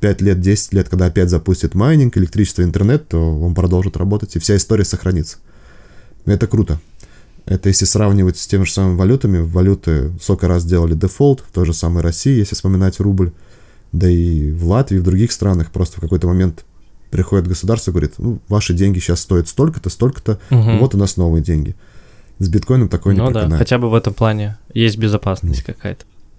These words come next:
Speaker 1: Ну да, это как, как, это как бы плюсик, но это не такой плюс, который может сказать однозначно, что все, биткоин — это будущее, и биткоин будет с нами навсегда.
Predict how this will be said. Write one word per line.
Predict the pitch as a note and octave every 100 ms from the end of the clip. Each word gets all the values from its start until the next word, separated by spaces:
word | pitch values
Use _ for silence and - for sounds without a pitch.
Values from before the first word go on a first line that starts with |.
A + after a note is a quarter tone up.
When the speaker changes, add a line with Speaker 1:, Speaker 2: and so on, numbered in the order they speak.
| - -
Speaker 1:
Ну | A#2+ E3
да, | D#3 A2+ A2
это | F#2 - A2+
как, | A2 -
как, | - G2+
это | A2+ A#2
как | A#2
бы | A#2+
плюсик, | A2+ D#3+ G#3+ - E2+ -
но | F#2+ G2
это | G#2 G2+
не | G#2
такой | G2+ A#2
плюс, | F#2 A2+ -
который | E2+ F2+ F2
может | F2 E2 E2 - - -
сказать | - - F#2+ F#2
однозначно, | F2+ F2 G#2 G#2 E2
что | -
все, | D2+ G2 D#2+ -
биткоин — | F2 F2 G#2 G2+ F2+
это | D#2
будущее, | E2 B2 G2 E2 D#2+
и | D#2+
биткоин | E2+ - E2+
будет | D#2+ E2
с | -
нами | D#2+
навсегда. | E2 D#2+ - E2